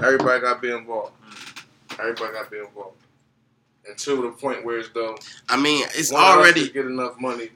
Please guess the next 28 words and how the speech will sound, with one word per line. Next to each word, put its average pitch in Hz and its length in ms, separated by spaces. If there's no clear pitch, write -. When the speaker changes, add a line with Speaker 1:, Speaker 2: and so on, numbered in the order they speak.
Speaker 3:
it's 160 140
Speaker 1:
to - 60
where 175 140
Speaker 3:
already 175 300
Speaker 1:
it's 156 100
Speaker 3:
been 160 260
Speaker 1:
though 127 160
we 165 140
there. 139 80
Speaker 3:
proven. 117 200
Speaker 2:
Yeah. 151 160
Speaker 3:
It's, 135 220
it's, 143 140
it's 143 260
already 147 400
been 127 260
proven 120 500
that 95 260
the 95 200
game 107 600
can 95 180
go 92 400
on 92 100
without, 92 360
like, 87 260
the 87 220
gangster 87 400
rap. 78 200